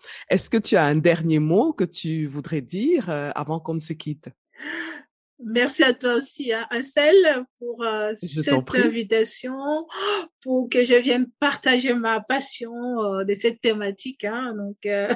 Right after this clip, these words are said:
Speaker 2: <laughs> voilà, le réseautage, euh, je suis très passionnée. J'aime bien connecter les gens, mettre des rela-, des
Speaker 1: Mhm.
Speaker 2: personnes en relation. Et je dirais aux gens, ne minimisez pas les rela-, euh, les réseautages.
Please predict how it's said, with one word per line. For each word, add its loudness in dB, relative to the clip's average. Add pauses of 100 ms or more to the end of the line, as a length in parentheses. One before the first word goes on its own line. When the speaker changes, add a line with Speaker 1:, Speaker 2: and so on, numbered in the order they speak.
(200)
Speaker 2:
<laughs> -4
voilà, 6
le 2
réseautage, -2
euh, -6 (220)
je -20
suis -12
très -10
passionnée. -2
J'aime -2
bien -4
connecter -2
les -4
gens, -12 (120)
mettre -8
des -10
rela-, -14 (220)
des 6
Speaker 1:
Mhm. 4
Speaker 2:
personnes 0
en -8
relation. -6 (320)
Et 4 (460)
je -10
dirais -6
aux -2
gens, -8 (440)
ne 0
minimisez 0
pas -6
les -4
rela-, -8
euh, -8
les -6
réseautages. -8